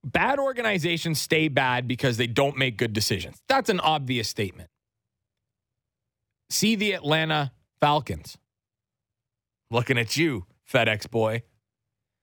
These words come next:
But if you have Eric Bieniemy in your building, if you believe he can be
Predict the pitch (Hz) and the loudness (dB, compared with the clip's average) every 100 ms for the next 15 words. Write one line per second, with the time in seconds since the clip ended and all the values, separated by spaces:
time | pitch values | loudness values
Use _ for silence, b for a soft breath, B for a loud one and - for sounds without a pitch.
0 | _ _ _ _ _ _ _ _ _ - | _ _ _ _ _ _ _ _ _ 0
1 | 277 165 147 - _ _ _ _ _ _ | 2 2 -2 -10 _ _ _ _ _ _
2 | _ _ _ _ _ _ _ _ _ _ | _ _ _ _ _ _ _ _ _ _
3 | _ _ _ _ _ - 202 170 269 339 | _ _ _ _ _ -2 -2 0 0 0
4 | - 214 170 170 196 147 160 165 151 135 | 0 0 0 0 0 0 -2 0 0 -2
5 | 120 151 170 151 143 107 113 101 95 - | -2 -2 0 0 -2 -2 -4 -4 -8 -18
6 | _ _ _ _ _ _ _ _ _ 202 | _ _ _ _ _ _ _ _ _ -4
7 | 156 165 302 294 254 180 185 165 120 - | -2 -2 -2 -2 -2 -2 -2 -2 -4 -4
8 | 226 - 202 165 156 156 104 | -2 0 0 0 -2 -2 -2